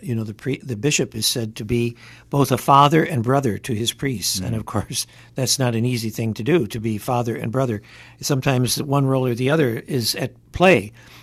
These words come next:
Speaker 1: But the point is that, uh, there's priestly fraternity, that priests are supposed to be, uh, f-, not, they're not lone rangers, as we say, but they are called to a common ministry, uh, with their bishop, uh, and that is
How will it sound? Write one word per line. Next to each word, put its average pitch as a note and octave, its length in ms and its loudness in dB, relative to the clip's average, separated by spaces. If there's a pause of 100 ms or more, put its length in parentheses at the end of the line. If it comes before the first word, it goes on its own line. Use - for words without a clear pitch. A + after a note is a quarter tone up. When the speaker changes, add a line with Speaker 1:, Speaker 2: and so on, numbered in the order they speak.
(120)
Speaker 1:
But D3+ 260 0
the D3+ 40 -8
point F3+ 320 2
is C3 220 2
that, C3 300 -6
uh, C3+ 280 0
there's C3+ 380 -4
priestly B2 400 -6
fraternity, A#2+ 540 -4
that A2+ 300 -10
priests B2 260 -6
are A#2+ 60 -6
supposed A2+ 460 -8
to A2+ 60 -8
be, G#2+ 320 -6 (360)
uh, A2+ 340 -8
f-, - 220 -16
not, C3+ 280 -8
they're B2 120 -6
not C#3 220 -6
lone C3 240 0
rangers, A#2 580 -4
as A2 160 -10
we G#2+ 120 -8
say, A#2 360 -8 (420)
but C3 220 -4
they B2+ 160 -4
are A#2 220 -4 (240)
called C3 360 -2
to C3 200 -4
a - 80 -14
common C3 380 -6
ministry, A#2 580 -8 (100)
uh, A2 300 -10
with C3 180 -8
their A#2+ 140 -8
bishop, A2+ 420 -8 (420)
uh, A#2 380 -6 (100)
and B2 180 -8
that B2 140 -6
is A#2 300 -10